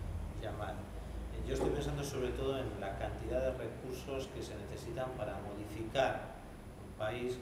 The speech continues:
como es Euskal Herria en una gran ciudad, ¿no? Entre todo esto que está pasando. Entonces yo lo que le doy vueltas es cuál es el interés de este territorio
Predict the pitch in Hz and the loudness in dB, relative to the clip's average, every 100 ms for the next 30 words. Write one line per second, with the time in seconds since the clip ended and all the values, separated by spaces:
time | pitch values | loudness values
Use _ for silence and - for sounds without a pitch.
0 | 113 107 107 - 110 113 110 110 113 123 | -4 -4 -4 -6 -4 -2 0 2 4 4
1 | - - - - 113 110 104 98 95 98 | 4 2 0 -2 0 2 2 2 0 -2
2 | 98 104 127 147 - 57 - - - - | -2 -2 2 4 6 6 4 2 0 2
3 | - 60 60 - - 120 120 117 120 - | 4 4 4 2 -2 -2 0 0 -2 -2
4 | 120 117 - - 135 139 147 - - - | -2 -2 -2 0 0 2 2 2 2 0
5 | - - - - - - 117 117 123 139 | 0 -2 -4 -4 -2 0 2 2 4 4
6 | 151 147 151 151 147 143 143 - - 123 | 4 4 2 2 0 0 -2 -4 -4 2
7 | 147 165 165 - - - 113 117 113 - | 4 4 2 -2 -6 -6 -4 -2 -2 -2
8 | 107 139 - - - - - - - - | -2 0 0 -2 -6 -6 -8 -8 -6 -6
9 | - - - 127 123 147 135 123 110 - | -6 -6 -2 -2 0 -2 0 -2 -2 -2
10 | 127 127 | 0 0